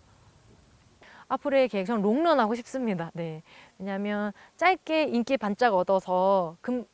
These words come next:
얻는 만큼, 얻은 만큼 금방 또 이제 여러분들 기억 속에서 잊혀지더라고요. 그런 게 아니라 롱런. 근데 기억하면서 제가 항상 말씀드리는 게 있어요.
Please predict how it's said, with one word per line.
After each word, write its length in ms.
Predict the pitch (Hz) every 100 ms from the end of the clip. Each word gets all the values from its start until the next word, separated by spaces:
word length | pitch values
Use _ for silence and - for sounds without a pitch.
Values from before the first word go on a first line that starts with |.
| _
얻는 340 | 220 220 254 247
만큼, 300 | 175 175 -
얻은 220 | 196 220
만큼 340 | 214 175 - 233
금방 460 | - 277 370 392 277 -
또 280 | 220 175 156 - _ _ _ _
이제 160 | - 175
여러분들 380 | 180 208 214
기억 240 | 202 208 190
속에서 340 | 196 190 - - -
잊혀지더라고요. 960 | 202 254 - 190 180 160 160 160 156
그런 240 | 160 175 175
게 80 | 165
아니라 380 | 156 170 262 262 - -
롱런. 400 | 208 220 202 156 - - _ _
근데 180 | 226 220
기억하면서 760 | - 240 - 202 185 208 220 - - - _
제가 240 | 196 190
항상 340 | 214 247 214 -
말씀드리는 540 | - 170 196 180 175 160
게 80 | 151
있어요. 320 | - -